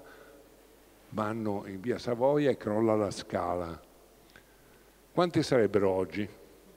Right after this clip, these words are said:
Crolla il palazzo. Allora, illusioni, visioni, illusioni.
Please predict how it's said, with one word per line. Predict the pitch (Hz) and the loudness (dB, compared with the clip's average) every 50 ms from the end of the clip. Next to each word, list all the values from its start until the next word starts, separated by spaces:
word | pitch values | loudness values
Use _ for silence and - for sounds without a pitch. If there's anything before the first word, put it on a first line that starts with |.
| - _ - - - _ _ - | -20 _ -20 -20 -20 _ _ -2
Crolla | - 117 110 110 107 | 2 4 6 6 6
il | 101 101 | 4 4
palazzo. | - 127 117 117 113 104 - - - 104 98 95 - - - - - - - - - - - - - - - - - - - - | 2 2 2 2 0 -2 -4 -8 -8 -8 -8 -8 -10 -14 -20 -20 -20 -20 -20 -20 -20 -20 -20 -20 -20 -20 -20 -20 -20 -20 -8 0
Allora, | - 151 151 160 165 156 135 135 127 120 113 - - - - - - - - - - - - - - - | 4 8 12 12 12 12 12 10 8 4 2 -2 -8 -14 -16 -16 -16 -18 -18 -20 -20 -20 -20 -20 -10 -2
illusioni, | - 156 165 165 180 180 170 135 175 208 202 202 208 202 196 190 190 185 170 - - - - - - - - | 2 4 4 6 6 6 6 6 6 6 6 6 6 4 2 0 0 -2 -2 -6 -12 -18 -20 -20 -18 -16 -10
visioni, | 143 135 143 147 135 127 175 190 185 175 165 | -4 0 0 2 4 4 4 4 6 6 4
illusioni. | 156 156 147 127 113 113 104 101 98 90 95 95 92 | 6 6 4 4 6 6 4 4 4 2 0 -4 -6